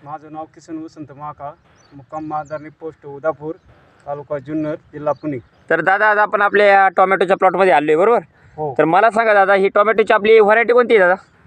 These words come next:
Speaker 1: व्हरायटी बासष्ट बेचाळीस.
Speaker 2: बासष्ट बेचाळीस व्हरायटी, बरोबर? तर टोमॅटो या पिकासाठी तुम्ही यावर्षी थोडासा बदल करून आपली जी ऑर्गॅनिक कार्बनयुक्त दाणेदार खतं आहेत,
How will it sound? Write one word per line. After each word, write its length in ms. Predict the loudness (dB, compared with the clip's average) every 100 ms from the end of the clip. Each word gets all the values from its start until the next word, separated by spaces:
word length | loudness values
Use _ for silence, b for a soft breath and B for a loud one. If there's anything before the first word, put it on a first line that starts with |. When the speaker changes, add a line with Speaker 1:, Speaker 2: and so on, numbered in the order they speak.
| _ -20
Speaker 1:
व्हरायटी 560 | -16 -16 -16 -20 -20 -12
बासष्ट 280 | -10 -10 _
बेचाळीस. 380 | -20 -20 -20 _ _ _ -2
Speaker 2:
बासष्ट 440 | -2 0 0 0
बेचाळीस 360 | 0 2 0 2
व्हरायटी, 340 | 0 2 2
बरोबर? 260 | 4 4 0 -4 b b b b -2
तर 120 | -2
टोमॅटो 440 | 2 2 2 2
या 100 | 2 2
पिकासाठी 500 | 0 2 0 0 0
तुम्ही 220 | 0 2
यावर्षी 300 | 2 2 0 0
थोडासा 260 | 0 0
बदल 240 | 0 0 0
करून 320 | 2 2 2
आपली 260 | 0 2 2
जी 80 |
ऑर्गॅनिक 380 | 4 4 2 0
कार्बनयुक्त 400 | 0 0 -2 -2
दाणेदार 360 | 0 0 0 0
खतं 200 | 0 0
आहेत, 120 | 0